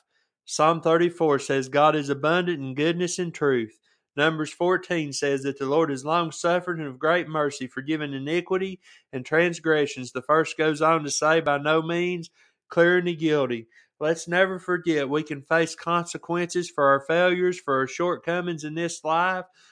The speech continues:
We can face consequences. We can lose rewards, but let's never forget God not only will, but he has forgiven us. He's forgiven us for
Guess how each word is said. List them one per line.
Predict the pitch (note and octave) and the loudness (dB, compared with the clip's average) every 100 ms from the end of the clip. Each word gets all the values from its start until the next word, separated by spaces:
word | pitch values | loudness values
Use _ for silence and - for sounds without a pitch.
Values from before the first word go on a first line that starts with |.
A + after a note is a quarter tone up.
| _ | _
We | D#3 D#3 | 0 0
can | D#3 | -4
face | D3 E3 E3 - | 0 2 2 -2
consequences. | F3 F3 E3+ D#3+ - F3 F3 F3+ D#3+ | -2 -2 -4 -10 -6 -4 -2 -4 -4
We | D3+ C#3+ | -4 -4
can | C3+ C3 _ _ _ D3+ | -6 -8 _ _ _ 6
lose | E3+ F3+ E3+ | 6 6 0
rewards, | C#3+ C#3+ E3 F3+ F3+ C#3+ | -2 0 2 2 0 -2
but | C#3 C3+ - _ _ C#3+ | -4 -4 -10 _ _ -4
let's | C#3+ D3+ | -2 0
never | D#3+ E3+ F3 | 2 2 0
forget | E3+ E3 D#3 C#3 B2 | -2 -2 0 0 2
God | C#3+ D#3+ D#3 | 4 4 4
not | D#3+ D#3+ | 4 4
only | E3 D#3 C#3+ | 2 0 -2
will, | D3 E3+ F3+ | 0 2 2
but | D#3 C3 | 2 0
he | C#3 D3+ | 0 -2
has | C#3+ D#3+ F3 F#3 F#3 F3+ - _ _ _ | 0 2 2 2 0 -2 -10 _ _ _
forgiven | E3+ E3 E3 F3+ E3+ | -4 2 2 2 2
us. | D#3 C#3 A#2+ | 2 2 2
He's | C#3 C#3 | -4 -4
forgiven | - C3+ D#3 D#3 | -4 -2 -2 -2
us | C#3+ | -8
for | - B2+ | -6 -6